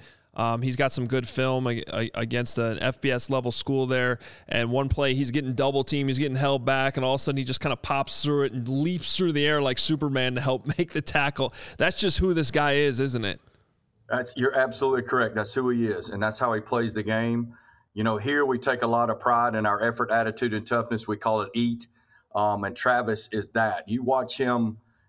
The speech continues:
Speaker 2: at the point of attack, he makes a lot of plays, but watch him chase the ball down the field. Watch him go make plays sideline to sideline.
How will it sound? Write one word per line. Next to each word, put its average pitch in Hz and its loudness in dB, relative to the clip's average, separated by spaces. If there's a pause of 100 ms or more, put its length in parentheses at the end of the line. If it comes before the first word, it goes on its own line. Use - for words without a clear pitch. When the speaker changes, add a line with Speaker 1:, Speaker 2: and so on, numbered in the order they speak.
Speaker 2:
at 113 -2
the 120 0
point 135 0
of 131 2
attack, 127 -2
he 123 0
makes 117 0
a 113 0
lot 117 2
of 117 -4
plays, 113 0
but 82 -6
watch 127 -2
him 147 -2
chase 123 -2
the - -4
ball 110 0
down 107 0
the 104 -8
field. 101 -4 (520)
Watch 117 0
him 143 0
go 127 2
make 123 0
plays 123 0
sideline 117 2
to 104 -8
sideline. 101 -2